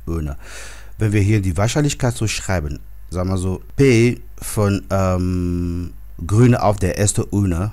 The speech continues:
sagen wir P eins, so wir sagen P eins, okay, das wäre Grün aus der ersten Urne, schreiben wir so, erste,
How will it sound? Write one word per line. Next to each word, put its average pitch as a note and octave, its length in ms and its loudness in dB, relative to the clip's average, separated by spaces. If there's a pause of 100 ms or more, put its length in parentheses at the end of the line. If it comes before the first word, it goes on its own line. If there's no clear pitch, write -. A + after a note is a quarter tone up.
sagen F#2+ 160 -2
wir G2 80 2
P - 220 0
eins, E2 520 -4
so D#2 100 -8
wir E2+ 80 -2
sagen F#2 280 -2
P G2+ 140 -2
eins, F2+ 400 -4 (640)
okay, G2+ 380 -2 (500)
das F#2 100 -4
wäre G2 220 2
Grün F#2 500 2 (480)
aus F#2+ 180 0
der E2+ 160 -2
ersten G2 320 -2
Urne, F2 440 -2 (240)
schreiben F2+ 260 -6
wir F2 80 -2
so, F2+ 300 -4 (120)
erste, G#2 380 -6